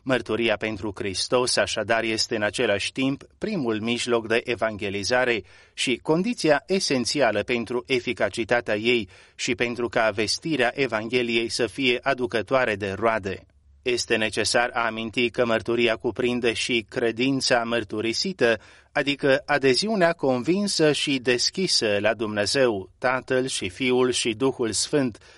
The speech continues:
care din iubire ne-a creat și ne-a răscumpărat. O credință care ne transformă, care transformă relațiile, criteriile, valorile care determină alegerile noastre.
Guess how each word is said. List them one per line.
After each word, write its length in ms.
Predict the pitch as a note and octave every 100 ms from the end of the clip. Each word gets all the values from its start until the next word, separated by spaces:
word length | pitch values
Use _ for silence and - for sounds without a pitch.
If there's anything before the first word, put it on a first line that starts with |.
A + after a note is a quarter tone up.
| _
care 340 | - C3 A#2+ A2+
din 220 | A2+ C#3+
iubire 640 | B2 G#2+ A2 C3+ B2+ A#2+ B2
ne-a 220 | C3+ C3
creat 420 | - A#2 A2+ A#2+
și 180 | - B2
ne-a 200 | A2 A2
răscumpărat. 920 | A2+ A#2 - G#2+ F#2+ G2+ A2 G#2 - - - - -
O 60 |
credință 600 | C#3+ C3 B2+ G#3 A3 F#3 F3
care 380 | D#3 D3+ C#3+
ne 300 | C3 C#3 A3
transformă, 920 | A3+ C3+ A2+ G#2 - C#3+ D#3 G2+ F#2+ F#2 - - -
care 280 | - C3+ B2
transformă 960 | A#2+ A#2+ A#2 - F3 F3 D3 C#3 C3 B2
relațiile, 840 | A#2 A2+ D3 D3+ - G#2+ G2 F#2+ F2+
criteriile, 840 | C#3+ C3+ D3 C#3+ A2+ G2+ G2 G2 G#2+
valorile 600 | D3 D3+ D#3+ D#3 D3 C#3
care 300 | C#3+ C#3 C3
determină 720 | C3+ C3+ F3 E3+ B2 G#2+ G#2+
alegerile 640 | B2+ A#2+ A#2 G#2 A2 A2+ A2
noastre. 540 | B2+ C3+ - A#2+ A#2